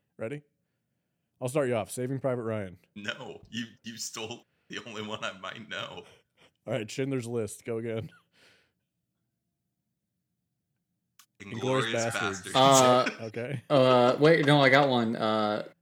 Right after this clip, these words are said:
Speaker 3: that H B O one, Band of Brothers. Does
Speaker 1: Band
Speaker 3: that
Speaker 1: of
Speaker 3: count?
Speaker 1: Brothers? That's the T V show, but I'll give it to you.
Speaker 3: Yes.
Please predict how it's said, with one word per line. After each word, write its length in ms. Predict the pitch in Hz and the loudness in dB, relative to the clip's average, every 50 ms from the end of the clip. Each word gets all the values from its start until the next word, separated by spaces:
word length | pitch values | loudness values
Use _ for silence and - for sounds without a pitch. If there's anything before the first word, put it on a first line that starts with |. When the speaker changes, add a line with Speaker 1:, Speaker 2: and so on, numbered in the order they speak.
| _ _ - | _ _ -4
Speaker 3:
that 220 | 117 113 120 127 | -2 0 2 2
H 180 | 135 127 - - | 0 0 2 2
B 100 | 143 127 | 4 4
O 60 | 120 | 4
one, 160 | 117 113 104 | 2 0 2
Band 180 | 98 113 123 127 | 2 2 2 2
of 60 | 113 | 2
Brothers. 440 | 110 123 123 110 - - - - - | 4 2 4 4 2 -2 -4 -8 -12
Does 120 | - 107 | -4 0
Speaker 1:
Band 40 | 110 117 | 0 0
Speaker 3:
that 20 | 113 | 2
Speaker 1:
of 60 | 107 | 2
Speaker 3:
count? 180 | - 131 135 - 135 | 2 2 2 2 -2
Speaker 1:
Brothers? 180 | 147 147 160 | -4 -10 -12
That's 220 | 160 110 113 110 - | -10 -10 -10 -8 -10
the 80 | 120 | -14
T 160 | 113 - 139 127 | -12 -12 -10 -10
V 140 | 120 135 | -10 -10
show, 180 | 127 - 127 135 | -10 -8 -10 -10
but 120 | 135 127 | -8 -10
I'll 80 | 127 123 | -10 -10
give 120 | 127 127 | -10 -10
it 80 | 127 127 | -12 -12
to 80 | 127 127 | -10 -10
you. 120 | 147 147 - _ _ _ _ _ _ | -10 -10 -12 _ _ _ _ _ _
Speaker 3:
Yes. 540 | 110 120 131 131 - - - - - - | 0 0 2 2 0 -2 -2 -2 -2 -4